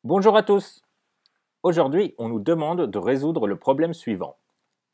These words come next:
La première chose qu'on nous dit, c'est que l'âge de Jean est le double de celui de son frère. L'âge de Jean, c'est le double de celui de son frère Pierre. La deuxième chose qu'on nous dit, la deuxième information qu'on a, c'est que Pierre,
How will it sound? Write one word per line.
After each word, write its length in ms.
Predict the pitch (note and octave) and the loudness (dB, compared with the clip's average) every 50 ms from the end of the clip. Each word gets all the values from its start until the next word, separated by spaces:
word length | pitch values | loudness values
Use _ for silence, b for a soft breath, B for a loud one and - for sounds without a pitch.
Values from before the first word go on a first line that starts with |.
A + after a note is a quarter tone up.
| _ | _
La 100 | G#2+ G#2+ | -10 -6
première 260 | - - F#3 F3+ E3+ | -4 -2 -2 -2 -2
chose 220 | D3 - D#3 A#2 - | -2 -2 -4 -4 -4
qu'on 80 | - | -8
nous 140 | G2+ F#2 G#2 | -8 -8 -6
dit, 260 | A#2+ C#3+ F3+ F3+ - - | -4 -4 -6 -6 -8 -12
c'est 180 | - - G#2+ - | -12 -12 -10 -6
que 80 | - | -4
l'âge 260 | G2+ A2+ D3 F3+ E3+ C3+ | -2 0 0 0 0 0
de 160 | A#2 B2 A2+ | -2 -4 -2
Jean 300 | F#2+ A#2+ B2 D#3 E3 - - | -2 -4 -6 -6 -8 -12 -12
est 60 | F#2+ | -10
le 140 | F#2+ F#2+ G2 | -8 -8 -8
double 340 | F#2+ G2+ C#3+ E3 F3 D#3 | -6 -2 -2 -2 -2 -4
de 100 | A2 G2+ | -8 -12
celui 260 | - - - A2+ C3 C3+ | -12 -10 -8 -8 -8 -8
de 60 | - | -10
son 140 | - A#2+ G#2 | -12 -14 -14
frère. 480 | - - - D#2 - - - - _ _ - | -14 -14 -14 -14 -14 -14 -16 -20 _ _ -10
L'âge 240 | G2 A2 A#2+ A#2 - | -8 -8 -8 -6 -8
de 140 | G#2+ G2 | -8 -8
Jean, 360 | E2+ D#2 F#2 F2+ G2 - - _ _ _ _ _ _ | -8 -8 -8 -10 -10 -10 -14 _ _ _ _ _ _
c'est 160 | _ - G#2+ | _ -12 -8
le 120 | G2 G2 G2+ | -8 -8 -8
double 440 | G2 G2+ D3+ F#3 F#3 D#3 C3+ G#2+ E2+ | -4 0 0 0 2 2 0 -2 -2
de 80 | - | -6
celui 340 | - - - E3 D3+ D3+ D3+ | -12 -8 -4 -4 -2 -2 -4
de 60 | - | -6
son 120 | - A#2+ G2+ | -8 -12 -14
frère 360 | - - - - A2 - _ | -12 -8 -8 -8 -8 -8 _
Pierre. 460 | _ - F#2 C2+ - - - - _ _ _ _ _ _ _ _ _ _ _ _ _ _ _ _ _ _ _ _ _ _ - | _ -12 -12 -12 -12 -14 -20 -20 _ _ _ _ _ _ _ _ _ _ _ _ _ _ _ _ _ _ _ _ _ _ -12
La 120 | F#2 G2 | -10 -10
deuxième 420 | G#2+ A2+ F#3+ G#3+ G3 F#3 F3+ E3 | -2 0 0 0 2 0 -4 -6
chose 240 | - - C3 A2+ - | -4 -4 -6 -6 -6
qu'on 140 | - - F#2+ | -8 -10 -8
nous 100 | G2 G#2 | -8 -6
dit, 260 | A2 D3+ F3 D3 - - | -6 -6 -8 -8 -10 -12
la 120 | E2+ F2+ | -12 -10
deuxième 280 | F#2 G#2+ G#2+ C3+ C#3 B2+ | -10 -8 -6 -6 -6 -6
information 480 | A2 - G#2 F2+ F2+ E2+ - - E2 | -8 -8 -8 -10 -12 -12 -14 -16 -18
qu'on 220 | - - C3+ C3 A2+ | -12 -10 -10 -8 -6
a, 240 | A2+ G#2+ - _ _ _ _ _ _ _ | -8 -8 -10 _ _ _ _ _ _ _
c'est 200 | _ - - D#3+ | _ -10 -8 -8
que 120 | - - A2 | -6 -6 -8
Pierre, 560 | - - - G2+ F#2 G2 - - - _ _ | -8 -6 -6 -4 -4 -4 -6 -8 -14 _ _